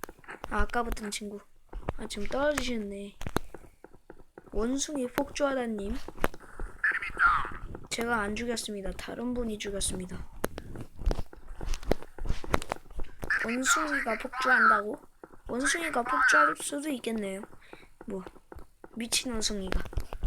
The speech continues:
<laughs> 지금 적군이 잘 안 보이네요. 저는 이 권총으로, 전 스나로, 스나, 스나.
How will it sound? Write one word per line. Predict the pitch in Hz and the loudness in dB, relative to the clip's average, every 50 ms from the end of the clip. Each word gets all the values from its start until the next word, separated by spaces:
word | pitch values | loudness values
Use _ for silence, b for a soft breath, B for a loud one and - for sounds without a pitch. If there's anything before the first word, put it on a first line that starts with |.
| - - - - - - | 2 4 6 6 6 6
<laughs> | - - - - - - - - - - - - - - - - - - - - - - - - - - - - - - - - - - - - - - - - - 240 | 6 4 2 0 -2 -4 -4 -4 -4 -6 -6 -12 -18 -18 -16 -18 -18 -20 -18 -18 -18 -18 -16 -10 -6 -6 -6 -6 2 4 4 4 4 0 -6 -12 -14 -14 -14 -12 -10 -8
지금 | - - - 233 226 214 | -6 -4 -4 -4 -4 -2
적군이 | - - - 214 214 - - - 370 440 403 - | -4 -4 -4 -6 -8 -8 -10 -8 -8 -8 -8 -8
잘 | - - - 214 | -10 -8 -6 -6
안 | 214 208 208 220 220 | -6 -4 -2 -2 0
보이네요. | 247 254 254 233 214 202 190 190 196 - - - - - - - - - - - - - - - - - - - - - - - - - - - - - - - | 0 0 0 0 0 -2 -4 -6 -8 -4 -2 -2 -2 0 -4 -4 -4 -4 -8 -8 -8 -8 -12 -14 -14 -8 -8 -8 -8 -8 -4 0 2 2 2 0 -2 -4 -2 0
저는 | 240 240 226 | 0 0 0
이 | 214 208 | -2 -4
권총으로, | - - - 214 226 - - - - 302 302 294 247 214 208 226 277 - - - - - - - - - - - - - - - | -6 -6 -4 -4 -4 -2 -4 -4 -2 -2 0 0 0 -2 -2 -4 -4 -4 -4 -6 -6 -8 -10 -12 -12 -10 -8 -4 -2 -2 -2 -2
전 | - 196 196 | -4 -6 -6
스나로, | - - - 277 302 349 349 330 311 269 226 202 208 208 226 | -6 -6 -6 -4 -2 -2 -2 -2 -2 -2 -2 -2 -4 -4 -4
스나, | 220 - - 277 269 254 226 220 | -4 -4 -2 -2 -2 -2 -2 -4
스나. | - - 254 247 226 208 214 | -4 -4 -4 -4 -4 -6 -8